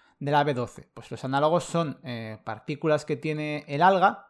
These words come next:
que tienen una estructura similar a la B doce, pero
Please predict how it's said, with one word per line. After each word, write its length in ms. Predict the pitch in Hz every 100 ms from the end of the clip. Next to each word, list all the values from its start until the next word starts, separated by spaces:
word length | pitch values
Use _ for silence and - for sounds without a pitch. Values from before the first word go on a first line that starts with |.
| -
que 100 | 147
tienen 300 | 170 147 127
una 180 | - 160
estructura 880 | 147 - 156 139 139 - 160 110 - - - _
similar 600 | - 156 139 156 151 131
a 60 | 135
la 140 | 127
B 80 | 175
doce, 480 | 214 208 202 - _ _ _ -
pero 440 | 226 240 269 -